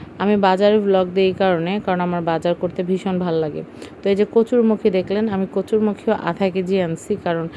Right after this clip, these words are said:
যেহেতু ইলিশ মাছ আনছি, ইলিশ মাছ দিয়ে কিন্তু লাউ দিয়ে ভাল লাগে, ইলিশ মাছ দিয়ে কিন্তু কচুরমুখী রান্না করলে ভাল লাগে। আর হচ্ছে বেগুন ভাজা আর হচ্ছে ইলিশ মাছ খাইতে ভালোবাসে না এমন মানুষ তো পাওয়াই যায় না।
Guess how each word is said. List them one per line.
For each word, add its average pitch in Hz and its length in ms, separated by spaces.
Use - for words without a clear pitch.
যেহেতু 208 220
ইলিশ 233 380
মাছ 214 200
আনছি, 202 280
ইলিশ 185 380
মাছ 185 180
দিয়ে 180 160
কিন্তু 185 220
লাউ 175 300
দিয়ে 185 200
ভাল 175 180
লাগে, 165 420
ইলিশ 190 260
মাছ 185 160
দিয়ে 180 160
কিন্তু 180 300
কচুরমুখী 190 540
রান্না 165 280
করলে 165 240
ভাল 175 200
লাগে। 156 340
আর 160 260
হচ্ছে 175 420
বেগুন 185 400
ভাজা 180 460
আর 165 100
হচ্ছে 185 320
ইলিশ 180 380
মাছ 180 220
খাইতে 180 200
ভালোবাসে 170 520
না 175 80
এমন 165 220
মানুষ 165 320
তো 170 140
পাওয়াই 165 320
যায় 170 180
না। 170 180